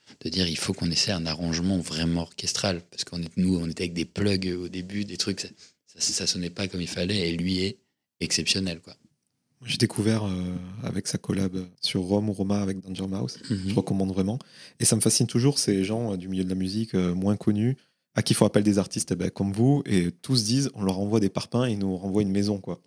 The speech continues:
Speaker 1: Mhm.
Speaker 2: Comment un morceau
Speaker 1: <laughs>
Speaker 2: peut changer, euh, même pour son auteur ?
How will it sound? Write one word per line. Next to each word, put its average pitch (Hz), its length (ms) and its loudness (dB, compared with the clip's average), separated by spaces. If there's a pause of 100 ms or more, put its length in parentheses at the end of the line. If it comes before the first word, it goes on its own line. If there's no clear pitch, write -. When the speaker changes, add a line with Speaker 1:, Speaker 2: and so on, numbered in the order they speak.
(140)
Speaker 1:
Mhm. 101 100 4
Speaker 2:
Comment 127 260 6 (120)
un 110 80 6
morceau 107 540 4
Speaker 1:
<laughs> - 140 -8
Speaker 2:
peut 95 140 -4
changer, 113 560 -2
euh, 98 100 -2 (680)
même 104 120 -8
pour - 200 -14
son 92 160 -8
auteur ? 98 340 -6